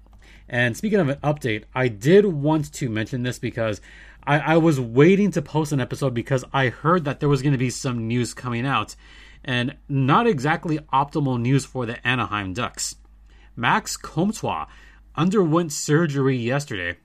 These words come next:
to remove a small bone in his right hand. So he's gonna be out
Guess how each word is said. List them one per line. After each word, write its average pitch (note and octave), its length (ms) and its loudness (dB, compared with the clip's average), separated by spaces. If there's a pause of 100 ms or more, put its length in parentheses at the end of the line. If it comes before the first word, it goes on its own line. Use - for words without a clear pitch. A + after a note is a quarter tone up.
(680)
to E3 100 -2
remove D3 320 4
a C3+ 140 -2
small D3 440 0
bone C3+ 400 2
in C3+ 140 -4
his A2+ 220 -2
right A2+ 540 0
hand. G#2+ 360 -2 (420)
So - 140 -6
he's C3+ 220 2
gonna G#3 160 2
be E3+ 120 2
out E3+ 280 4